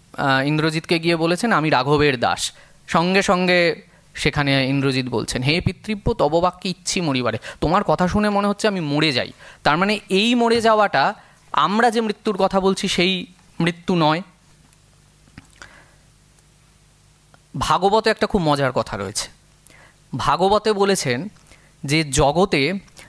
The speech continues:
দুজন ব্যক্তি জগতের কাছে মৃত, এক অবধূত আর দুই হচ্ছেন প্রেমিক।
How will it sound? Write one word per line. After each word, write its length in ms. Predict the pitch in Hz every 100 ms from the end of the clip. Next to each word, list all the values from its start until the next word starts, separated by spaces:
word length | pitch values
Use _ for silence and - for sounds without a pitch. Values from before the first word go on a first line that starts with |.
| - 151
দুজন 560 | 135 143 185 226 240
ব্যক্তি 340 | 240 226 - 240
জগতের 420 | 175 160 170 180
কাছে 240 | 185 202
মৃত, 360 | 202 147 135 85 - _ - _ _ _ _ -
এক 360 | - 139 185 - - - - _
অবধূত 600 | 131 135 180 185 226 240 - - _ _ _ _ -
আর 100 | 139
দুই 380 | 131 160 220
হচ্ছেন 380 | 202 214 - 233
প্রেমিক। 540 | 220 156 143 110 -